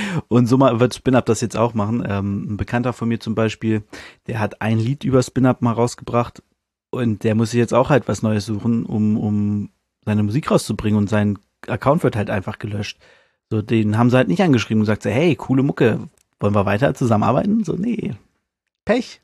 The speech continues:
Ciao. Hier, hier ist eine Anleitung, wie du zu einem, äh, wie du rübersiedeln kannst.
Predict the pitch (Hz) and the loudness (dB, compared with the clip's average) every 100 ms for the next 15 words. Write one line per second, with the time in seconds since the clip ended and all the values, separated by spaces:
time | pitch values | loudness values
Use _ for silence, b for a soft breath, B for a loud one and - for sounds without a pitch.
0 | _ _ _ - 196 220 196 78 _ b | _ _ _ -4 2 4 4 2 _ b
1 | b - 175 180 B B - 180 175 170 | b 0 2 2 B B 0 0 2 0
2 | 185 170 170 160 160 - 160 151 - 76 | 2 2 0 0 -2 0 -2 0 -4 -4
3 | 135 139 147 - 151 180 196 127 107 104 | -2 2 2 2 0 4 4 2 -4 -6
4 | 101 98 - | -6 -8 -12